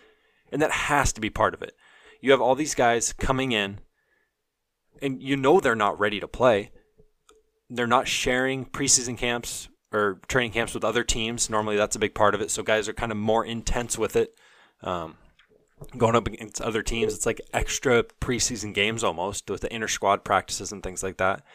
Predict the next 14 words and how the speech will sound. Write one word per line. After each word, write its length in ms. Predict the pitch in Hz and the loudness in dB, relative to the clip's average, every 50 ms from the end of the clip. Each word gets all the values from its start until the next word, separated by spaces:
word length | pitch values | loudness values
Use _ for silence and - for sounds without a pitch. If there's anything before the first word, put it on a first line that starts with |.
| - - - - - - - _ _ _ _ _ _ - | -20 -20 -20 -20 -20 -20 -20 _ _ _ _ _ _ -12
Four 260 | - - 147 151 151 | -4 6 6 6 6
preseason 460 | 151 - 151 135 127 131 120 131 123 | 6 2 -2 -2 -2 -4 -4 -4 -2
games, 240 | 120 123 123 113 110 | -2 -2 -2 0 0
yeah, 140 | 131 131 120 | 0 0 2
maybe 260 | 110 117 127 120 120 | 0 -2 0 0 -2
it's 160 | 107 - - | -4 -4 -8
too 180 | - - 131 117 | -6 -6 -6 -2
much, 320 | 107 113 127 123 - - | 0 2 2 2 2 -2
but 100 | - 107 | -4 -2
what 140 | 104 113 - | -4 -2 -2
that 160 | 117 107 98 | -2 -4 -2
does 280 | - 110 113 113 104 104 | 0 0 2 2 0 -4
is 160 | 104 92 - | -8 -10 -6
get 340 | - 117 110 107 - _ | 0 0 0 0 0 _